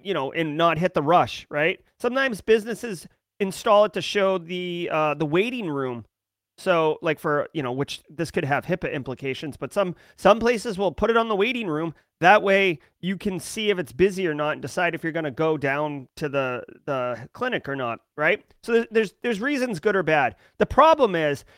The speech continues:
if you don't do it in a controlled fashion, if you don't secure the device, if you don't keep it up to date, then crap happens like this. Okay, so the T L D R, and,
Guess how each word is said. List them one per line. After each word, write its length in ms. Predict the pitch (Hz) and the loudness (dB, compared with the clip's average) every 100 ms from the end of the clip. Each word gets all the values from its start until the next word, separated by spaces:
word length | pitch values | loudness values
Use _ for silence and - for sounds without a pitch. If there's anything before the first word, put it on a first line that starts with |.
| - | -10
if 120 | 135 | -4
you 80 | 175 | 6
don't 240 | 269 311 | 6 6
do 160 | 269 269 | 0 -2
it 100 | 240 | -2
in 100 | 220 | -2
a 60 | 190 | -4
controlled 480 | 180 - 196 226 | -6 -2 0 0
fashion, 480 | - 196 175 160 185 | 2 2 2 0 -4
if 120 | 160 156 | -8 -6
you 60 | |
don't 300 | 123 202 254 | 0 2 0
secure 380 | - 247 247 220 | -8 -8 0 0
the 100 | 196 | 0
device, 460 | 170 143 127 147 156 | -4 -2 -2 -4 -8
if 100 | 131 | -14
you 140 | 143 | -4
don't 240 | 208 240 - | 0 0 -2
keep 220 | 262 233 | -8 -2
it 80 | 196 | 0
up 160 | - | 0
to 60 | 156 | -6
date, 380 | 139 123 135 - _ _ _ _ _ _ - | -4 -4 -4 -8 _ _ _ _ _ _ 2
then 380 | 185 208 214 185 - | 6 6 6 -4 -4
crap 340 | 180 180 226 | 4 6 6
happens 540 | 220 262 277 233 220 - | 4 2 0 -4 -8 -6
like 300 | 156 175 190 | 0 0 0
this. 500 | 180 302 247 - - _ _ _ _ _ _ - | -2 2 2 0 -14 _ _ _ _ _ _ -6
Okay, 340 | 165 240 240 - _ | -2 0 -2 -4 _
so 260 | - 220 - | 2 2 2
the 200 | 185 190 | -4 -6
T 240 | 262 285 | -2 2
L 140 | 262 | 2
D 200 | 180 214 | 0 -2
R, 180 | 185 175 - | -2 0 -2
and, 180 | 240 | -4